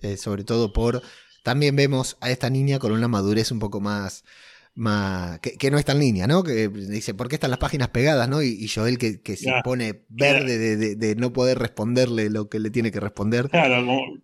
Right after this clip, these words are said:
Speaker 2: como le pasa a cualquier padre
Speaker 1: A cualquier
Speaker 2: cuando
Speaker 1: padre.
Speaker 2: es en, en una situación así, sí.
Speaker 1: Tal
Speaker 2: Que
Speaker 1: cual.
Speaker 2: bueno, un, un dato que tengo que, que quiero contar de esto, que leí por ahí, es que en el juego original, en el del dos mil trece, eh, cuando salió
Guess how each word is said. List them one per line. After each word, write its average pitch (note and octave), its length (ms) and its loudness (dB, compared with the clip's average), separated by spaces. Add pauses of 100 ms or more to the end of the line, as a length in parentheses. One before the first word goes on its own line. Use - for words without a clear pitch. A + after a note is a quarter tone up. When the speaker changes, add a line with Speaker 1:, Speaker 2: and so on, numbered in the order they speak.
Speaker 2:
como C3+ 220 2
le C3 100 4
pasa C3 240 0
a C3+ 60 2
cualquier C3 280 2
padre C3+ 340 4
Speaker 1:
A A2 80 -2
cualquier A2+ 280 0
Speaker 2:
cuando A2 200 -2
Speaker 1:
padre. A2+ 120 -6
Speaker 2:
es G#2+ 140 -8
en, B2 180 -6 (300)
en B2+ 100 -4
una B2 120 -2
situación B2 440 -4
así, A#2+ 300 -4
sí. B2+ 200 -12 (200)
Speaker 1:
Tal A2 160 -2
Speaker 2:
Que F#2+ 40 -12
Speaker 1:
cual. E3 180 4
Speaker 2:
bueno, F3+ 280 4 (120)
un, F3+ 180 -2 (100)
un G3+ 200 4
dato A3 260 6
que F3+ 80 4
tengo F#3 260 4
que, D3+ 460 4
que C3+ 100 0
quiero E3+ 180 4
contar D#3+ 300 4
de F3+ 80 6
esto, F3+ 160 2
que C3 100 2
leí B2+ 260 2
por C#3+ 200 0
ahí, E3 380 2 (240)
es C3 160 -4
que D3 220 -4
en C#3 140 -2
el C3+ 120 2
juego G#3+ 240 6
original, F3 800 4 (500)
en A#2+ 240 -6
el A2+ 320 -8
del A#2 180 -6
dos A#2 140 -2
mil D3+ 220 0
trece, D#3+ 600 2 (920)
eh, B2 320 0
cuando B2 300 0
salió F3+ 680 4